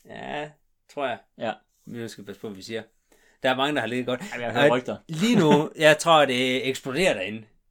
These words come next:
Speaker 1: <laughs>
Speaker 2: Ja.
Speaker 1: Så meget, som det nu kan med et tyve år gammelt spil. Noget andet, man kan spille, det er noget, der hedder Virtual O.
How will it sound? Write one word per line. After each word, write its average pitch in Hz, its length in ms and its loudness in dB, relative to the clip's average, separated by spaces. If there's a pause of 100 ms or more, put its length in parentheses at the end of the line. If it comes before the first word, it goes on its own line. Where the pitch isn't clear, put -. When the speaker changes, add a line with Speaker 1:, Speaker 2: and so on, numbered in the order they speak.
(220)
Speaker 1:
<laughs> 208 1000 2
Speaker 2:
Ja. 113 100 2 (580)
Speaker 1:
Så 139 100 -2
meget, 147 200 6
som 147 120 -8
det 139 120 -6
nu 143 100 0
kan 135 280 2
med 127 100 -4
et 123 80 -8
tyve 143 200 -2
år 120 60 -4
gammelt 117 240 -10
spil. 120 200 -14 (840)
Noget 165 220 0
andet, 233 240 0
man 180 120 -2
kan 127 40 -14
spille, 175 200 -6
det 180 80 -4
er 170 40 -8
noget, 185 160 0
der 180 60 -4
hedder 143 400 -2
Virtual 180 400 0 (120)
O. 156 320 2